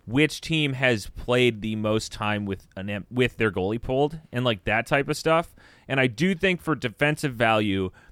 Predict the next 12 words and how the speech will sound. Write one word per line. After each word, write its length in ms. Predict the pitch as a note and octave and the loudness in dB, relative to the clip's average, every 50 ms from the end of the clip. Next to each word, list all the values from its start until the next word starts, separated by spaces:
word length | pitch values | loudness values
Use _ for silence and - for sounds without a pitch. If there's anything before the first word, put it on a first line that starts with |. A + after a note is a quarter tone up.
| - _ _ _ - | -20 _ _ _ -8
that 340 | G2 A#2 A#2+ A2+ G#2 - - _ _ - | 0 2 4 4 4 2 -2 _ _ -12
we, 280 | A2+ A#2+ B2+ A#2+ - _ - | -6 -4 -4 -4 -4 _ -12
i-, 100 | F2 - - | -12 -10 -4
there 180 | - C#3 C#3 - | 2 2 2 2
is 300 | - C#3+ D#3+ E3 C#3+ D#3+ | 4 2 2 4 2 0
a 40 | |
potential 600 | - - D3 C3 - C#3 C3+ C#3 B2+ C3 B2 A#2 | -2 -4 -6 -4 -2 0 0 0 0 0 0 0
to 280 | - - A#2 - - - | 0 -2 -4 -4 -4 -4
add 240 | A2+ A#2 A#2 A#2 A#2 | -2 0 2 2 2
in 280 | A#2 A#2 A2+ G#2+ G#2+ | 2 0 0 -2 -2
empty 340 | - G#2 A#2 A#2+ A2+ - A#2 | -4 -4 -4 -4 -4 -4 -4
net 300 | G#2 G#2 G#2 G#2+ G2 F#2 | -2 0 2 0 0 -2